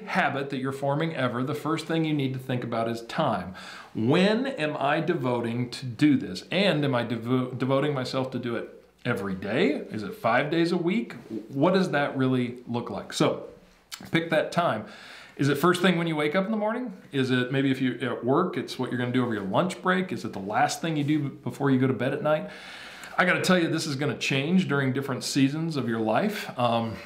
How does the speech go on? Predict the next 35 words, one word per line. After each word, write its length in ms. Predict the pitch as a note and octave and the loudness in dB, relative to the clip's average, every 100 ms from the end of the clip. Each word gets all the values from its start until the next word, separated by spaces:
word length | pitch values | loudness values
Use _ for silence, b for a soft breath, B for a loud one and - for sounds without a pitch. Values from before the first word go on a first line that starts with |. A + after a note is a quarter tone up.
| B B | B B
for 140 | D3 | 2
me, 220 | C3+ D3+ | 4 4
when 160 | G3+ D3+ | 4 2
I 40 | |
was 120 | B2+ A#2 | 2 0
a 40 | |
young 220 | B2+ C#3 | 0 0
man, 160 | D#3+ G3+ | 0 0
I 120 | C3 | 0
used 200 | C#3 - | 0 -2
to 60 | A2 | 0
do 160 | A#2+ | 2
it 140 | B2 A#2+ | 2 -2
before 260 | A2+ B2+ | -2 2
I 60 | B2 | 2
went 240 | B2 B2+ | 2 -2
to 40 | B2 | -2
bed 440 | A#2+ C3 D#3 - | 0 0 0 -2
at 220 | C#3+ B2 A#2 | -2 -2 0
night. 340 | C#3 G3+ - | 0 -2 -4
Now 340 | A#2 C3 E3 | 0 2 4
my, 260 | F#3 C3 F3+ E3 B2+ A2+ | 2 2 2 2 -2 -2
my 220 | C3 F#3 | 0 2
mind 340 | D3 C#3 C3+ | 2 0 -2
is 160 | G#2+ F#2 | -4 -8
mush. 460 | G#2 B2 D3 - - | -4 0 0 -2 -2
I 120 | D3+ | -2
just, 300 | E3 F#3 - B B B B | 2 2 0 B B B B
at 160 | - B2+ | -2 2
nighttime, 500 | E3+ G3+ D#3+ A#2+ A2 | 2 2 0 0 0
I 80 | C#3 | 0
want 220 | F3 C3+ | 0 0
my 100 | A#2 | -2
bed. 540 | F#2+ C3 C#3+ F#2 - - | -2 0 0 -2 -10 -14
So 500 | - B2+ B2 A#2+ - | -2 2 2 0 -4